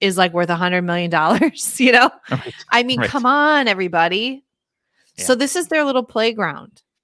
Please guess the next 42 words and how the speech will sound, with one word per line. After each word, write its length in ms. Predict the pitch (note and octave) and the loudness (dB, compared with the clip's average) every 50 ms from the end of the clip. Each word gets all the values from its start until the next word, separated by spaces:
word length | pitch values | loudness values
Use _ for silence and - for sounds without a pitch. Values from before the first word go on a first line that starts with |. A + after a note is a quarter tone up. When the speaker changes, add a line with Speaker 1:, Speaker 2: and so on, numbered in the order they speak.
| _ _ _ - | _ _ _ -4
Speaker 1:
And 480 | G3 G3+ G3 G3 G3 F#3+ F#3 F#3 - | -2 -2 0 -2 -2 -4 -6 -4 -2
Speaker 2:
It 120 | C#3+ D#3+ A3 | 0 4 4
is. 160 | A#3 F#3+ B2 A2+ _ _ _ _ _ _ _ _ _ _ _ _ _ _ _ _ _ _ _ _ _ _ _ _ _ _ _ _ _ _ _ - | 4 4 2 -2 _ _ _ _ _ _ _ _ _ _ _ _ _ _ _ _ _ _ _ _ _ _ _ _ _ _ _ _ _ _ _ 0
Speaker 1:
it 160 | A#3+ A3+ - - | 2 2 2 2
Speaker 2:
And 100 | D#3+ E3 | 4 6
they're 120 | E3+ F3 | 6 6
asking 460 | F#3 F3 F3 F3+ - - F#3 F3+ E3+ | 6 6 4 2 0 -4 -8 -2 -2
us, 120 | E3+ D#3+ E3 | -2 -2 -2
they're 120 | - D#3+ | -4 -2
not 140 | E3+ F3+ F3+ | -2 0 2
asking 300 | F3+ F#3 F#3 - F3+ F3 | 0 -2 -2 -6 -10 -10
us 80 | E3 E3 | -10 -10
to 100 | - D#3 | -10 -16
fight, 520 | - - - - D#3 C3 C3 C3+ - - - _ _ _ _ _ _ _ _ _ _ _ - | -16 -12 -2 0 0 0 0 -4 -10 -20 -20 _ _ _ _ _ _ _ _ _ _ _ -4
although 240 | C3+ B2+ A2+ A#2+ A2+ A2 | -4 -2 -2 -2 -2 -2
maybe 300 | A2+ A#2 A2+ G#2 A#2 A2 | -2 -4 -4 -4 -4 -6
if 160 | G#2 - - | -6 -8 -10
you're 100 | A2 G#2 | -10 -8
in 80 | G#2 | -8
the 60 | G2+ G2+ | -8 -8
military, 400 | G#2 G#2 G2+ - - G#2 G2 G2 | -8 -8 -10 -10 -10 -12 -10 -10
they 140 | F#2 F#2 | -10 -10
might 320 | F#2 F#2+ G2 G2+ G2+ F#2+ - - | -10 -8 -8 -8 -10 -10 -12 -16
eventually. 520 | F2+ F#2+ G2+ B2 - - E2+ E2+ G2+ _ _ _ _ _ _ _ _ _ - | -14 -12 -12 -12 -10 -12 -12 -12 -12 _ _ _ _ _ _ _ _ _ -2
But 140 | - C#3 C3+ | -2 -2 0
they're 100 | - D3 | 2 2
asking 280 | D3 D#3 D#3 - E3+ D#3+ | 2 2 0 -2 -8 -8
us 100 | C#3 C3 | -8 -8
to 160 | - - D3 C3 | -10 -14 -16 -14
fund 380 | - - E3 E3+ F#3+ G#3 G#3 | -8 -2 -2 -2 0 0 -2
it 280 | D3+ D#3+ - - - _ _ _ _ _ _ _ _ _ - | -2 -2 -4 -8 -20 _ _ _ _ _ _ _ _ _ -10
Speaker 1:
Yeah. 140 | E3+ E3 D#3+ | -8 -6 -4
Speaker 2:
and 220 | F3 G3+ G3 F#3 | -2 -2 -2 -4
support 640 | - - D#3+ - - - - A#3+ C4+ D4+ B3+ F#3+ C#3+ | -6 -8 -10 -10 -10 -10 -6 -4 -2 -2 -2 -2 -2
it. 200 | C#3 D3+ - _ _ _ _ _ _ _ _ _ _ _ - | -2 -4 -4 _ _ _ _ _ _ _ _ _ _ _ -4
And, 680 | E3 E3 E3+ E3+ E3+ E3+ E3+ E3+ E3+ E3 D#3+ - - _ _ _ _ _ _ _ _ - - | -2 0 0 2 2 0 0 -2 -4 -8 -10 -14 -18 _ _ _ _ _ _ _ _ -8 -2
and 100 | D#3+ E3+ | 0 2
they're 80 | F#3+ | 2
not 140 | G3+ E3 - | 2 2 0
asking, 460 | B2 D3 F3+ - - - G#2 G#2 B2 | 0 0 0 -2 -4 -10 -8 -8 -6
they're 140 | A#2+ B2 A#2 | -6 -6 -6
taking 680 | - - - - F3 F3+ E3 - D3 B2 A#2+ B2 B2+ C#3 | -4 -4 -4 -2 -2 -4 -4 -4 -4 -4 -2 -4 -6 -8